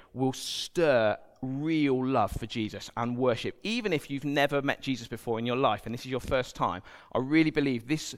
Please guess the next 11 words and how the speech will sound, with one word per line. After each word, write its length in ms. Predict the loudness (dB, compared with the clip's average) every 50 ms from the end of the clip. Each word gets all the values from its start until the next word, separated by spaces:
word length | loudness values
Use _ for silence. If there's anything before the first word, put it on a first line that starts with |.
| _ -18
this 340 | 0 2 2 2 2 -2
talk, 320 | -4 0 2 2 2 2 0
this 200 | -2 -2 -2 -4
passage 480 | -4 -4 -4 -2 -2 -8 -8 -8 -4
will 120 | -6 -6 -4
really 420 | -4 -4 -2 0 2 2 2 0
help 260 | 2 2 0 0 0
you 60 | -8 -10
see 180 | -8 -8 -8
Jesus 400 | -6 -4 -4 -4 -4 -6 -8 -8
is 180 | -8 -8 -8